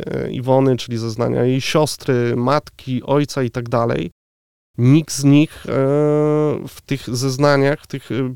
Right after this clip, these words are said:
pierwszych latach śledztwa ani razu nie wspomina o, o młodym Klapie, o starym Klapie, o Trabancie. Ta, tak naprawdę ta, e, teoria z nimi, tak na dobre, pojawia się jakieś dziesięć lat później,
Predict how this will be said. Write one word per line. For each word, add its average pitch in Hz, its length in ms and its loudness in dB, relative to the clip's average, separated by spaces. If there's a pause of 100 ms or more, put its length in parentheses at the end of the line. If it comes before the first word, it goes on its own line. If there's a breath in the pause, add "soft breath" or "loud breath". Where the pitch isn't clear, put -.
pierwszych 143 400 -2
latach 127 260 -2
śledztwa - 600 -4
ani 180 300 2
razu 170 300 0
nie 127 120 6
wspomina 127 640 0
o, 120 240 2
o 120 180 0
młodym 120 340 2
Klapie, 131 540 0
o 117 60 -2
starym 127 360 0
Klapie, 123 380 -2
o 113 40 0
Trabancie. 127 680 0 (680)
Ta, 156 260 2
tak 143 180 -4
naprawdę 160 540 0
ta, 147 440 0
e, 123 280 0
teoria 151 420 0
z 131 80 -4
nimi, 143 520 4
tak 131 220 -8
na 139 120 4
dobre, 131 680 0 (300)
pojawia 151 280 0
się - 160 -2
jakieś 143 280 -2
dziesięć 156 420 -2
lat 143 160 -2
później, 120 580 -2